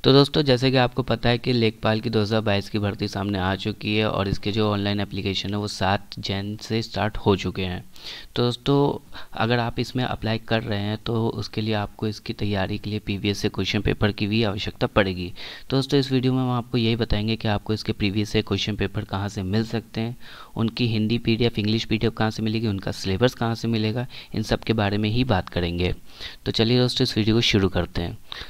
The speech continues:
दोस्तों, आपको कुछ नहीं करना, आपको सीधे Google में आना है। Google में जैसे ही आप आएंगे, आपको डब्ल्यू डब्ल्यू डब्ल्यू डॉट हिंदी ऑडियंस डॉट कॉम विज-,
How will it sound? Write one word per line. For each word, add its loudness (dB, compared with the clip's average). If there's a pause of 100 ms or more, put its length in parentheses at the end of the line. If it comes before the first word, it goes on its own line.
(100)
दोस्तों, 6
आपको 4
कुछ -2
नहीं 0
करना, 0
आपको -2
सीधे 0
Google 2
में 2
आना 2
है। 2
Google -2
में -2
जैसे 2
ही 4
आप 0
आएंगे, 2
आपको 0 (500)
डब्ल्यू 2
डब्ल्यू 2
डब्ल्यू 4
डॉट 4
हिंदी 6
ऑडियंस 4
डॉट 4
कॉम -2
विज-, -2